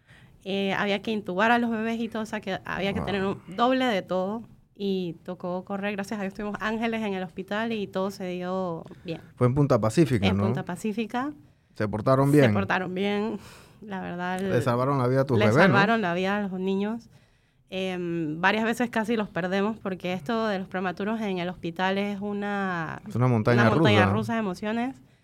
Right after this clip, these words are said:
Speaker 1: Y te puedo contar que hubo un día que casi perdemos al niño, se llama Gael, porque no escucharon las alarmas y entonces le dio un paro.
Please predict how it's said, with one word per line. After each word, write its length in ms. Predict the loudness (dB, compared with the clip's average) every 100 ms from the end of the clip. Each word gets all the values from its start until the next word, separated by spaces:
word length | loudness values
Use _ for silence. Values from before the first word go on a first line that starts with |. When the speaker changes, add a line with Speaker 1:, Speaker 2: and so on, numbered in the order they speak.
| _ _ _ -8
Speaker 1:
Y 640 | -2 0 2 0 0 -4 -4
te 80 | -2
puedo 160 | -2 0
contar 360 | 0 4 2
que 120 | 2
hubo 160 | 0 2
un 100 | 2
día 220 | 2 2
que 180 | 0 -4
casi 460 | 0 0 0 -2 -2
perdemos 480 | -2 -2 -2 -2
al 280 | -2 -2 -2
niño, 340 | -2 -2 -4 -6
se 80 | -8
llama 180 | -6
Gael, 400 | -4 -4 -4 -4 -8 -20 _ _ _ _
porque 1000 | -6 -6 -6 -6 -4 -4 -4 -6 -8 -12 -20 _ _ -8
no 120 | -4
escucharon 720 | -4 -4 -6 -2 0 2 0 0
las 140 | 0
alarmas 720 | 2 4 4 0 -2 -6 -14 -20 _ _ _ _
y 120 | -4
entonces 1120 | -4 -2 -2 -4 -2 0 2 0 -2 -6 -10 -6
le 220 | -2 0
dio 220 | 0 0
un 220 | -2 -2
paro. 400 | 0 2 2 0